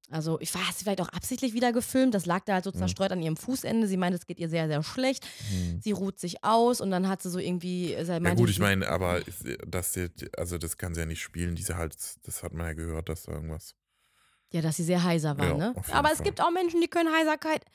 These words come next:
Speaker 1: die können das auch ein bisschen fälschen.
Speaker 2: Ja.
Speaker 1: Also wenn man sich extrem anstrengt.
Speaker 2: Ja.
Speaker 1: <laughs> Wobei, es hat sich nicht so
Speaker 2: Weiß
Speaker 1: authentisch
Speaker 2: ich nicht.
Speaker 1: angehört jetzt, ne?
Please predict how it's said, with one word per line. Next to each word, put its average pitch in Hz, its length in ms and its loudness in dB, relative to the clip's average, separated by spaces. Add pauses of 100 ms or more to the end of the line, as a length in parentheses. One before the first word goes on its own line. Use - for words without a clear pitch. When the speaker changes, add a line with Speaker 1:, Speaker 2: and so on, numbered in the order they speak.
(260)
Speaker 1:
die - 60 -20
können - 240 -8
das - 160 -14
auch - 160 -10
ein - 80 -20
bisschen - 340 -4
fälschen. - 640 -6 (380)
Speaker 2:
Ja. 110 200 2
Speaker 1:
Also 113 140 2
wenn 117 160 0
man - 120 -14
sich - 220 -10
extrem - 400 -8 (200)
anstrengt. - 680 -6 (440)
Speaker 2:
Ja. 117 560 4 (160)
Speaker 1:
<laughs> - 160 -20
Wobei, 190 160 0
es 190 100 -2
hat 190 120 0
sich 196 100 0
nicht 190 120 2
so 208 80 4
Speaker 2:
Weiß 175 100 4
Speaker 1:
authentisch 196 260 2
Speaker 2:
ich - 40 -2
nicht. 147 80 0
Speaker 1:
angehört 165 300 2
jetzt, 165 180 -4
ne? 190 180 0